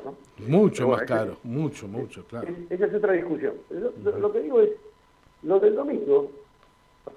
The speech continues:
Speaker 1: tiene que hacer reflexionar qué modelo de país queremos en un mundo convulsionado donde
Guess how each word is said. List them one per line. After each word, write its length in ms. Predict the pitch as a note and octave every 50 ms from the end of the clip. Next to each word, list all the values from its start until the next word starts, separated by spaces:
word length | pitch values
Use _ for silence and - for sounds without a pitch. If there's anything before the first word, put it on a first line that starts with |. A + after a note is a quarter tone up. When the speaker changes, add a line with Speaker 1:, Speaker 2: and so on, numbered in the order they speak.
| -
Speaker 1:
tiene 200 | - A#3 A#3+ G#3+
que 100 | - E3
hacer 220 | D3+ - G3 F3+ E3
reflexionar 580 | E3+ D#3+ - C#3+ B2+ B2+ C#3+ B2+ A#2+ A2+ - C#3 - - _ _ _ _ _ _ _ _ -
qué 280 | - D4 D4 - - - -
modelo 560 | C#3+ D3+ D#3+ F3+ F#3+ F#3+ F#3+ G3 G3 - - - - - B2
de 80 | A#2+ B2
país 260 | - - B2+ D#3+ F3+ E3 -
queremos 380 | D#3 C#3+ C#3 B2 B2+ D3 C#3 - A#2
en 140 | B2 C3+ D#3
un 100 | E3 F3
mundo 320 | F#3 G#3 G#3 G3+ G#3 F3+
convulsionado 840 | C#3 C#3 A#2+ A2+ A#2 A2+ - - A#2 C3 - A#2 B2+ D3 E3 F3+ F3 - - - _ _ _ _ _ _
donde 500 | - E3 E3 D#3+ D#3 E3 F3 F3 F3 F3